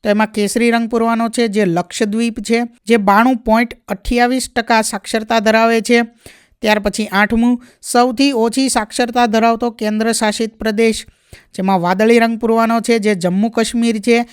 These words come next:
જે અડસઠ પોઇન્ટ ચુમ્મોતેર ટકા સાક્ષરતા ધરાવે છે. તો વિદ્યાર્થી મિત્રો, અહીં નકશામાં કલર જે છે, રંગો પૂરવાના છે, ઈ પૂરેલા છે, બરોબર? જે તમારે જોઈ અને પૂરવાના છે. અહીં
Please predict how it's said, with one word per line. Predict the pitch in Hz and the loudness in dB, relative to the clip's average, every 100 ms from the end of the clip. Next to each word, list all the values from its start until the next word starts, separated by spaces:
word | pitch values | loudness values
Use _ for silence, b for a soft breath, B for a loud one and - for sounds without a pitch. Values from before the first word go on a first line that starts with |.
| b b | b b
જે | 190 214 | -2 2
અડસઠ | 196 220 - 262 247 214 | 2 2 2 0 0 0
પોઇન્ટ | 214 226 240 | 0 0 -2
ચુમ્મોતેર | 220 208 220 220 233 226 | -4 -2 -2 -2 -2 -2
ટકા | 220 220 226 | -6 -2 -4
સાક્ષરતા | 220 202 - 214 214 220 | -2 -8 -4 -6 -2 0
ધરાવે | 214 214 220 220 | 2 2 2 0
છે. | 208 226 226 _ _ _ _ | 0 -2 -2 _ _ _ _
તો | 185 | -4
વિદ્યાર્થી | 196 196 254 240 233 | -4 2 2 2 0
મિત્રો, | 208 196 190 214 233 b b b - | 0 0 2 2 0 b b b -2
અહીં | 202 247 202 | 0 2 0
નકશામાં | - 226 220 226 - | 0 0 0 -4 -2
કલર | 214 226 226 | 0 2 0
જે | 208 226 | 0 -2
છે, | - 262 | 0 0
રંગો | 196 196 214 | 2 0 -2
પૂરવાના | 208 220 220 220 214 214 | -2 -4 -2 -2 -2 -2
છે, | 208 226 | -2 -2
ઈ | 214 | -2
પૂરેલા | 196 196 214 220 220 | -4 -4 -2 2 0
છે, | 214 226 233 b b - | 0 -4 -6 b b -10
બરોબર? | 214 240 233 | -4 -4 -2
જે | 220 | -4
તમારે | 220 208 202 208 | -4 -4 0 -2
જોઈ | 185 220 233 202 | 0 0 2 0
અને | 190 202 | -2 -4
પૂરવાના | - 202 208 208 214 202 | -6 -4 -2 0 0 0
છે. | - 214 214 _ | -2 -2 -4 _
અહીં | 208 220 247 | 0 2 2